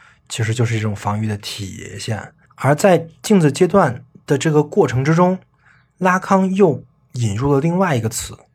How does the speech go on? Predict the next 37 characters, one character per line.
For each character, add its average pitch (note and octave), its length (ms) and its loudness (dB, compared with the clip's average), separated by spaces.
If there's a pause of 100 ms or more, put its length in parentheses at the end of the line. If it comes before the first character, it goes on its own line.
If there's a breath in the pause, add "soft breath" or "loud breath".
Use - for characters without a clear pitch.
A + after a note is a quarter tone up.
(320)
来 B2+ 200 2
说 F3+ 200 2
明 C3 200 4
这 F#3 200 2
个 C3 100 4
阶 D3+ 220 2
段 C3 260 2
对 C3 140 0
于 B2+ 80 2
一 C3+ 60 2
个 C#3 100 4
主 A#2+ 280 -6
体 - 220 -8
而 G2+ 140 -4
言， G#2 120 -6
它 A#2 140 -6
是 A#2+ 140 -6
一 A2 120 -4
个 A#2 300 -4
很 G#2+ 560 -4
微 F3 160 2
妙、 F3+ 260 2
很 G#2 260 -6
危 E3 180 2
险 C#3 140 -4
的 G2 100 -8
阶 - 180 -10
段。 - 260 -12 (920 soft breath)
这 F#3 180 6
个 B2+ 80 6
词 A#2+ 240 -2
就 A#2 140 0
叫 A#2 160 4
做 G#2 240 -6
亲 G3 420 2
灵 G#2 200 -6
性。 G2+ 220 -10